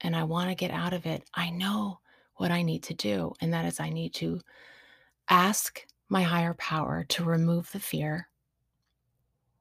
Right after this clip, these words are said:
and turn my attention to where I can be useful. So I was doing a lot of that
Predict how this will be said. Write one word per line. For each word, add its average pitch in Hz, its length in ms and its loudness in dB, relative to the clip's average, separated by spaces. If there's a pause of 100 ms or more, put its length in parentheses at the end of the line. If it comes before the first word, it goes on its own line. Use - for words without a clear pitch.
(640)
and 180 180 6
turn 170 280 4
my 175 140 4
attention 165 760 0 (420)
to 175 100 0
where 160 240 2
I 160 120 2
can 165 180 0
be 160 100 0
useful. 156 640 -2 (2250)
So - 180 10
I 220 140 10
was 262 120 8
doing 277 200 10
a 170 100 4
lot 165 300 4
of 165 160 0
that 139 320 2